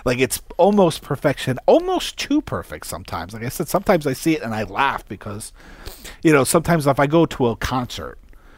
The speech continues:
and I see, like,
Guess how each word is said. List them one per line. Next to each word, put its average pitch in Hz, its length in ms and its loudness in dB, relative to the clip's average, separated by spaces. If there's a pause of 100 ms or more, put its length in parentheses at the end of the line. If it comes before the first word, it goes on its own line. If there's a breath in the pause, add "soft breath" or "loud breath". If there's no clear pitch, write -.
(220 soft breath)
and 110 120 -6
I 107 100 -6
see, 107 640 -2 (1300)
like, 104 320 -8